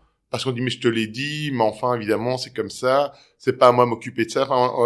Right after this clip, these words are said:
on, donc on, on a, on a eu un moment des dialogues qui étaient un peu, «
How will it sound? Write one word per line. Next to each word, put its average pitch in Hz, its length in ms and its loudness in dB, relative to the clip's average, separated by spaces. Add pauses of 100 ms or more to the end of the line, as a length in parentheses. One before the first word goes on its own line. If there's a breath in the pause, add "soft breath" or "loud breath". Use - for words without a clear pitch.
on, - 40 -14
donc 123 180 -6
on, 135 220 -2
on 123 140 2
a, 123 220 4
on 131 140 0
a 127 140 4
eu 151 200 0
un 135 60 4
moment 135 340 -2
des 131 120 -2
dialogues 127 440 2
qui 135 100 -10
étaient 123 200 0
un 120 160 6
peu, « 139 460 -2